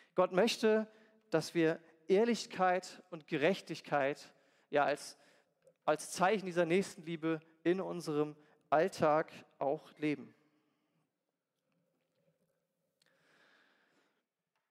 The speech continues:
Ich finde, dieser Text spricht einfach für sich und ich möchte uns jetzt einfach zum Schluss noch einfach mal einladen, dass wir einfach kurz innehalten und dass wir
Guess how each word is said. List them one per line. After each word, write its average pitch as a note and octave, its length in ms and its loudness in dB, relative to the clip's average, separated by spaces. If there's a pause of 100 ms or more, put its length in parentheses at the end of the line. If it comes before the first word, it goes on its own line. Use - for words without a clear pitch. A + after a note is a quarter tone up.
(540)
Ich F#3 160 2
finde, G#3 200 2
dieser F3+ 400 2 (140)
Text - 340 -2
spricht - 320 0
einfach E3 360 2 (260)
für - 180 -8
sich E3+ 280 -4
und D3 260 -10 (320)
ich - 140 -4
möchte F#3+ 200 2
uns F#3+ 120 -2
jetzt F3+ 120 0
einfach F3 380 0 (200)
zum E3+ 200 -12
Schluss G3+ 240 -2
noch F3 120 -2
einfach F3 280 -2
mal E3 240 -2
einladen, E3 640 0 (480)
dass - 260 -2
wir E3+ 100 2
einfach E3+ 220 -4
kurz - 260 -6
innehalten C3+ 540 -2 (140)
und C#3+ 100 -14
dass C#3 200 -2
wir D#3 280 0